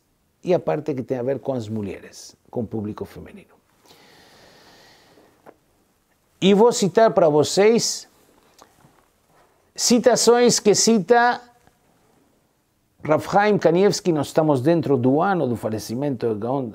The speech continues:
Rav Chaim Kanievski Zatzal, e é um zehut muito grande citar alguma coisa que este Hacham escreveu,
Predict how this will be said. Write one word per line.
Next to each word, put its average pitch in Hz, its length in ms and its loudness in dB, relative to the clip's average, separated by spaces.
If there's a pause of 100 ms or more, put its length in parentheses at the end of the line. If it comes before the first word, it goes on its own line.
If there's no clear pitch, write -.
Rav 101 180 -14
Chaim 135 160 -4
Kanievski 120 400 -8
Zatzal, 110 380 -2
e 127 140 -4
é 127 40 -2
um 123 80 -2
zehut 127 480 -2
muito 127 220 -4
grande 151 340 -4
citar 156 540 -2 (340)
alguma 147 340 -6
coisa 156 360 -2
que - 160 -4
este 143 400 -4
Hacham 127 400 -10
escreveu, 147 640 -2